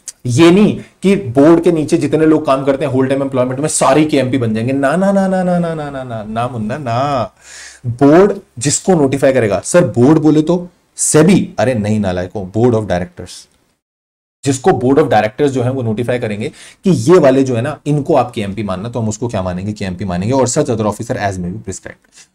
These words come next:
तो एक बार रिपीट कर लो जरा, केएमपी में कौन कौन आएगा? सर, केएमपी में आएंगे पांच लोग। पहला सीईओ, एमडी, मैनेजर, ठीक है, इनमें से कोई एक, कंपनी सेक्रेटरी रहेगा, होल टाइम डायरेक्टर रहेगा, सीएफ़ओ रहेगा, और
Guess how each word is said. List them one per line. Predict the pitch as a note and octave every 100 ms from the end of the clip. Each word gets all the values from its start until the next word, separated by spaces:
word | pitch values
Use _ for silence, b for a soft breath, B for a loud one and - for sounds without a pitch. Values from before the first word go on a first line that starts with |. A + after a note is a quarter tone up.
| -
तो |
एक | C#3+
बार | C#3
रिपीट | C#3+ B2 B2 B2
कर | A#2+
लो | B2+
जरा, | B2
केएमपी | - B2+ A2 B2
में | C3
कौन | G#2+ G#2
कौन | G#2+
आएगा? | G2 A#2+
सर, | C3 A#2+
केएमपी | A#2+ G#2+ G#2+
में | C3
आएंगे | G2+ G#2 D#3 b b b -
पांच | G2+ - D#2+
लोग। | D2+ -
पहला | F#2+ A2 _ _ _ -
सीईओ, | C#3+ C#3 D#3 D#3+
एमडी, | A#2 B2
मैनेजर, | A#2+ G#2 G#2+ D3+ _ _ -
ठीक | B2
है, |
इनमें | A#2 A#2
से | A#2+
कोई | B2 A#2
एक, | G#2+ A2+
कंपनी | A2+ A2 C#3+
सेक्रेटरी | C3 B2+ B2
रहेगा, | C#3 C3 C#3
होल | C#3 D3
टाइम | D#3+
डायरेक्टर | C3+ G#2+ - C3
रहेगा, | A#2+ B2+
सीएफ़ओ | A#2+ A2 A2 B2
रहेगा, | A2 G#2+ A#2
और | A#2 A#2+ B2